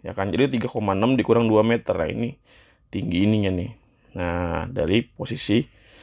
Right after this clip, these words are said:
bola gitu ya, ya kan? Nah, pas gitu. Jadi menurut sumbu X dia empat,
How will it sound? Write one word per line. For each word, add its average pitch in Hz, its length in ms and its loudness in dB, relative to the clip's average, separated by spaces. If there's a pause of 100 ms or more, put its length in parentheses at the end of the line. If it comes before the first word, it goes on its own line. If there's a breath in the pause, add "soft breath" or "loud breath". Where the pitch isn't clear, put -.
(340 soft breath)
bola 95 440 8
gitu - 280 -16
ya, - 80 -18 (160)
ya - 120 -8
kan? 90 280 -2 (280)
Nah, - 240 -20
pas 95 160 4 (240)
gitu. - 320 -12 (560 loud breath)
Jadi 85 240 2
menurut 98 480 2
sumbu 95 320 -6
X - 240 4
dia 101 240 2
empat, 135 480 4